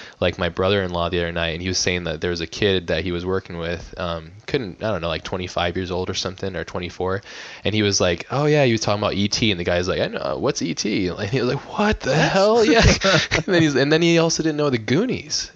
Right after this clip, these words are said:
Speaker 1: and I'm like,
Speaker 2: Mm.
Speaker 1: "What the fuck? Like,
Speaker 2: It's,
Speaker 1: what
Speaker 2: it's
Speaker 1: a,
Speaker 2: classics.
Speaker 1: what are
Speaker 2: Absolute
Speaker 1: you,
Speaker 2: classics.
Speaker 1: you're absolutely missing out on what good films are," you know? Like,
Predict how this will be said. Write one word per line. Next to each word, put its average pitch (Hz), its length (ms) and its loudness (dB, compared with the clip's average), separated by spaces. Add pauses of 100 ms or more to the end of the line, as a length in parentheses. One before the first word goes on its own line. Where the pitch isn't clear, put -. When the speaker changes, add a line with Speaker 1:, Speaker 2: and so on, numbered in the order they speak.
(140)
Speaker 1:
and 127 80 0
I'm 131 100 0
like, 113 200 2
Speaker 2:
Mm. 185 360 2 (220)
Speaker 1:
"What 170 300 0
the 104 140 -2
fuck? 175 540 -2
Like, 101 240 2
Speaker 2:
It's, - 100 -16
Speaker 1:
what 127 220 2
Speaker 2:
it's 170 60 4
Speaker 1:
a, - 20 0
Speaker 2:
classics. - 600 -2
Speaker 1:
what 123 280 0
are 160 60 2
Speaker 2:
Absolute 139 440 0
Speaker 1:
you, - 60 -20
Speaker 2:
classics. 160 360 -6
Speaker 1:
you're 107 100 2
absolutely 131 440 2
missing 107 580 -2
out 107 200 0
on 95 160 -6
what 90 180 -4
good 95 160 -6
films 123 380 -2
are," 78 200 -2
you 78 120 -10
know? 90 220 -6
Like, 85 260 -4